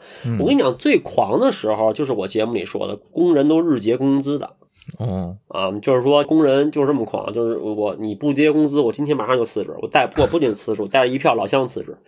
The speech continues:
Speaker 2: 一起辞职。
Speaker 1: <laughs> 去别的工厂干活去。
Speaker 2: 对，对，对，对。然后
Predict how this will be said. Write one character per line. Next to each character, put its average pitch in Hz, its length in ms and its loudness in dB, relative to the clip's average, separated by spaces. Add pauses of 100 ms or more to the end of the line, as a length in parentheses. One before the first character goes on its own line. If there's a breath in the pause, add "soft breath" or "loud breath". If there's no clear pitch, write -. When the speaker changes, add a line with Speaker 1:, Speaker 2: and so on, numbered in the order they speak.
(140 soft breath)
Speaker 2:
一 170 100 0
起 196 160 0
辞 165 180 -4
职。 - 80 -12
Speaker 1:
<laughs> - 20 -
去 - 160 -4
别 92 220 0
的 139 180 4
工 107 220 -2
厂 95 260 -4
干 92 140 -4
活 - 220 -10
去。 104 80 -14 (200)
Speaker 2:
对， 156 320 2 (140)
对， 143 240 2
对， - 20 -2
对。 107 180 -2 (580 soft breath)
然 180 160 2
后 247 180 2